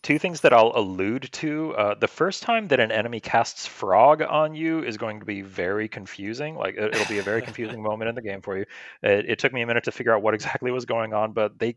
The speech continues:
Speaker 1: kept it. And, like, uh, there was one point where an enemy cast gravity, and, like, all my characters got, started getting sucked into this big, like, black hole in the middle of it. I was like, "What the, what is this?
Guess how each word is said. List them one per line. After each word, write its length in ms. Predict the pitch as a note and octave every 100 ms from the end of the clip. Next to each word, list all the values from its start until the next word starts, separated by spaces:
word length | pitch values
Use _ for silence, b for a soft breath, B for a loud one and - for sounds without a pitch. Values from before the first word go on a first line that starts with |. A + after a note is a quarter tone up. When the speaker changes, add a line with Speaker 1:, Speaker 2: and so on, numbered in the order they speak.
| -
Speaker 1:
kept 340 | - G#3+ -
it. 160 | F#2 F#2
And, 180 | G#2 G#2+
like, 300 | G#2+ G#2 B B B B -
uh, 200 | G#2+ G#2+
there 120 | A#2
was 140 | A2+ B2+
one 140 | A#2+
point 180 | C3+ A2+
where 100 | A2
an 60 |
enemy 240 | A2 A2 G#2+
cast 380 | - A2+ - G#2+
gravity, 760 | G#2 G2+ A#2 G2+ F2 E2+ - -
and, 240 | G2+ G2+
like, 260 | G2+ F#2+ G#2+
all 140 | A2
my 100 | A2
characters 420 | - C#3 F3+ G2
got, 240 | G#2 A#2 -
started 260 | A2 G#2
getting 180 | B2+ G#2+
sucked 320 | - A#2 -
into 160 | G#2+ G#2+
this 160 | G2+
big, 260 | F#2+ A2 G#2+
like, 300 | G#2 F#2+ - b _
black 340 | - G#2+ G2+
hole 220 | - C#3
in 60 | B2+
the 80 | G2+
middle 180 | G#2 G2
of 140 | -
it. 60 | C#3
I 20 |
was 120 | G#2
like, 120 | G#2+
"What 240 | G2+ A2 G#3+
the, 120 | - G2
what 200 | C#3+ A3
is 80 |
this? 120 | G3+